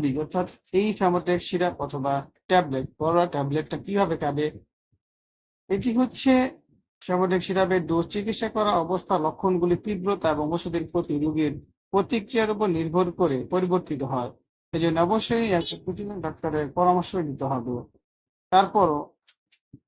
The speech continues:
এই সিরাপটি যেভাবে খেতে হবে, প্রাপ্তবয়স্কদের জন্য জিরাট লক্ষণগুলির তীব্রতার উপর নির্ভর করে প্রাপ্তবয়স্করা সাধারণত বিশ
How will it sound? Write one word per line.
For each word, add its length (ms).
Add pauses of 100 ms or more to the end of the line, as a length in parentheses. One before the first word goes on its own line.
(160)
এই 140
সিরাপটি 340 (100)
যেভাবে 300
খেতে 280
হবে, 240 (720)
প্রাপ্তবয়স্কদের 840
জন্য 200 (1500)
জিরাট 400 (300)
লক্ষণগুলির 640 (220)
তীব্রতার 440
উপর 140 (160)
নির্ভর 240 (120)
করে 160 (100)
প্রাপ্তবয়স্করা 880
সাধারণত 480 (720)
বিশ 160